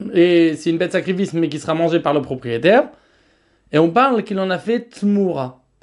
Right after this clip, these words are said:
Tmoura, quand on parle depuis le début de notre traité, qu'il a fait passer la sainteté du sacrifice vers une autre bête, c'est interdit. Mais s'il l'a fait, la deuxième bête devient consacrée.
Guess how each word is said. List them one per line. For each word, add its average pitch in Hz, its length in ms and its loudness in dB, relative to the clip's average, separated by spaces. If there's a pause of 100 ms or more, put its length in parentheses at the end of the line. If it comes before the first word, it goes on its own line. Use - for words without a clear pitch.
Tmoura, 170 360 0
quand 185 120 -2
on 151 240 -2
parle 160 180 0
depuis 147 220 -6
le 160 120 -2
début 156 220 -4
de 156 120 -2
notre 143 340 -2
traité, 208 480 0 (540)
qu'il 185 140 -2
a 185 60 4
fait 190 140 -2
passer 196 340 -2
la 185 120 0
sainteté 190 340 -4
du 170 80 -4
sacrifice 175 640 -2
vers 196 320 2
une 190 140 -2
autre 170 120 -4
bête, 190 240 0
c'est - 80 -4
interdit. 156 440 0
Mais 214 100 2
s'il 190 220 -4
l'a 170 100 2
fait, 208 160 0
la 180 120 0
deuxième 180 280 -4
bête 185 180 0
devient 175 320 0
consacrée. 151 640 -2